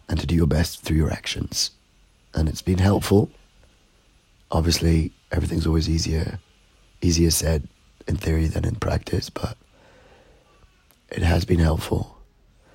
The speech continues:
And I think what I've noticed, and just recording this episode and yesterday's episode, is I would normally go to therapy once a week. Uh, ever since I knew I was gonna become a dad, I wanted to sort my shit out.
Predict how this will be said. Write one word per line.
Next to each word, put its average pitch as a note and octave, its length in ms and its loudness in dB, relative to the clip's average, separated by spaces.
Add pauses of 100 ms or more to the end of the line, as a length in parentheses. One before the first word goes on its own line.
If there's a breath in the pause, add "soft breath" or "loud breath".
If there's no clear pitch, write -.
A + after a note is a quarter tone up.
(540 soft breath)
And E2+ 140 2
I E2+ 40 2
think F#2 180 -2
what F#2 100 4
I've F2+ 80 2
noticed, F2 480 2
and - 180 -4
just - 220 -4
recording E2 440 0
this - 200 -4
episode F2 380 -2
and E2+ 100 0
yesterday's F2+ 320 -4
episode, - 540 -4 (1500 soft breath)
is E2 140 0
I D#2+ 60 4
would F2 140 6
normally E2 200 4
go D#2+ 120 2
to D2+ 60 0
therapy D#2+ 360 0
once E2 260 -2
a E2+ 60 0
week. E2+ 540 -2 (800 soft breath)
Uh, - 120 -6 (100)
ever D#2 160 0
since - 280 -2
I - 120 -2 (100)
knew E2 160 2
I D#2 40 2
was D#2 120 0
gonna A#2 120 -6
become - 180 -4
a D#2 40 -2
dad, E2 300 2
I D#2+ 60 0
wanted E2 180 -2
to - 80 -8
sort - 240 -4
my - 80 -4
shit - 240 -2
out. - 240 0